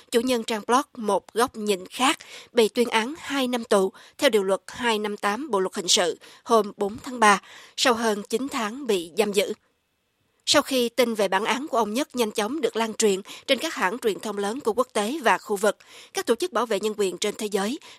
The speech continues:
đồng loạt lên tiếng, kêu gọi cộng đồng quốc tế tăng cường áp lực và hành động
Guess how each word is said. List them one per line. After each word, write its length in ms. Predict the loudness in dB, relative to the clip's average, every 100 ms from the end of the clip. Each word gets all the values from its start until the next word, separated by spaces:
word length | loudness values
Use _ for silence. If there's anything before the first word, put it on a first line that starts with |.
| 0
đồng 200 | 0 2
loạt 220 | 0 -2
lên 220 | -2 -2 2
tiếng, 280 | 2 2 -4 -12 -4 2
kêu 100 | 2
gọi 220 | 2 0
cộng 180 | -2 -4
đồng 140 | -2
quốc 120 | -2 -2
tế 260 | -2 -4 -4
tăng 180 | -4 -4
cường 240 | -2 -2 -2
áp 140 | -6 0
lực 180 | 0 0 -16 -4 0
và 80 |
hành 180 | 0 2
động 240 | 0 0